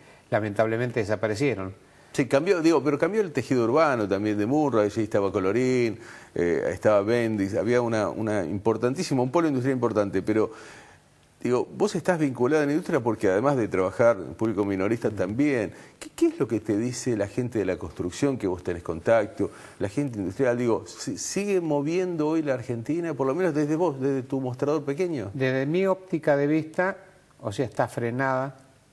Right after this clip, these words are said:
Speaker 1: la economía está frenada, no vemos crecimiento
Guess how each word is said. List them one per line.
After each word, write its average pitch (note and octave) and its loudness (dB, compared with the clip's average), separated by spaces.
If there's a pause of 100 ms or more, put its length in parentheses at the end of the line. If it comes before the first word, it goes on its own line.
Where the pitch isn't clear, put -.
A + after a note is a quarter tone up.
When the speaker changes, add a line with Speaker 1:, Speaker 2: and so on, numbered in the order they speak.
(540)
Speaker 1:
la A#2 -6
economía A#2+ -4
está A#2+ -4
frenada, A#2+ -2 (760)
no C#3 0
vemos D3+ 0
crecimiento C3+ 0